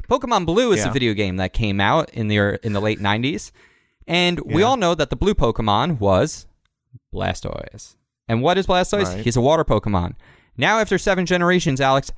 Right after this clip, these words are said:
Speaker 1: how many water Pokemon are there? I have four choices for you.
Speaker 2: What?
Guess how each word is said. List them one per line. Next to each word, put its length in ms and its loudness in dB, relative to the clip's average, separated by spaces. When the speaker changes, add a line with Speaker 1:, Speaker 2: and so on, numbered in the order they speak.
Speaker 1:
how 300 0
many 140 2
water 220 4
Pokemon 480 0
are 200 2
there? 260 0
I 100 -2
have 120 -4
four 240 -2
choices 420 -4
for 320 -6
you. 320 -8
Speaker 2:
What? 840 -4